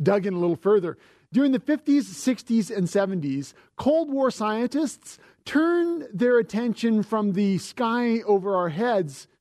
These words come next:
to the earth beneath our feet. And they attempted to be the first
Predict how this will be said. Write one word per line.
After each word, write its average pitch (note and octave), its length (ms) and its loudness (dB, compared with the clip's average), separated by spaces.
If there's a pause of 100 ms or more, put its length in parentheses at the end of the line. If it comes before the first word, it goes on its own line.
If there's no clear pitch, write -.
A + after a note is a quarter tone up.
(240)
to G#3+ 200 2
the F3 380 0 (300)
earth G3+ 500 2
beneath F#3 380 2 (360)
our E3 240 0
feet. A3+ 400 -2
And G3+ 140 2
they A3+ 100 4
attempted A#3+ 500 -2
to G#3+ 60 -2
be G#3 160 2
the F3+ 120 0
first - 720 -2